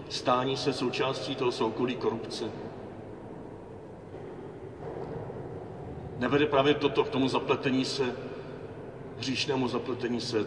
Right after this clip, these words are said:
o které jsme prosili za odpuštění na začátku?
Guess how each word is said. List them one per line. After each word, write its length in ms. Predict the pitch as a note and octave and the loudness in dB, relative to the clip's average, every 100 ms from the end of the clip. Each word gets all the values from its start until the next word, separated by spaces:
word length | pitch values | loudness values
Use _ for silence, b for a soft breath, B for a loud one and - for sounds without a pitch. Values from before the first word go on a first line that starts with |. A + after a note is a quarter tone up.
| - | -2
o 60 | |
které 340 | - - A2 G#2+ | -6 0 2 2
jsme 220 | - G#2+ G2+ G2 - - - - - - - - - - | 0 -2 -2 -4 -8 -10 -12 -12 -12 -14 -14 -14 -14 -6
prosili 340 | A2 A2 B2+ A#2 | -2 -2 0 0
za 120 | A2 | 0
odpuštění 560 | G#2+ A#2+ - A#2+ G#2+ | 0 -4 -4 -2 0
na 100 | G2+ | 2
začátku? 460 | G2+ - G2+ - - | 0 0 -2 -4 -6